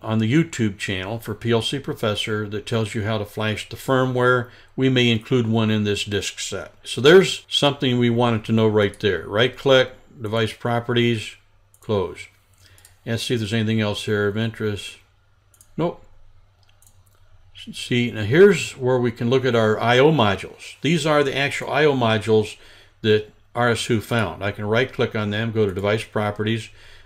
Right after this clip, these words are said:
I can see that's revision level two, two major and one minor. I can go to this module and do the same thing. That's major revision one, minor one.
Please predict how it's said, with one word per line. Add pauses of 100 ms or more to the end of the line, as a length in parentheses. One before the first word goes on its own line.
I
can
see
that's
revision
level (540)
two,
two
major
and
one
minor. (920)
I
can
go
to
this
module (920)
and
do
the
same
thing. (100)
That's
major
revision
one,
minor
one.